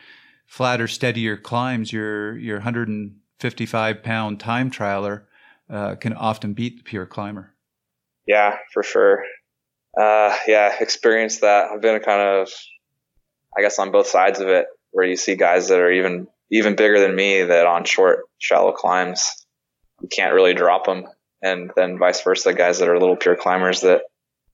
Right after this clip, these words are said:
Speaker 2: can't get rid of me. So, yeah, I think being a pure climber is,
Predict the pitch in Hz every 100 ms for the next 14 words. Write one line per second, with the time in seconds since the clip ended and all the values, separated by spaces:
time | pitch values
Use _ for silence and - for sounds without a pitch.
0 | _ - 98 - 95 95 95 95 98 -
1 | 95 92 92 - _ _ _ _ _ _
2 | _ _ _ 95 98 98 - - 101 110
3 | 101 - - - - - 110 104 - 104
4 | 98 101 98 98 95 90 87 -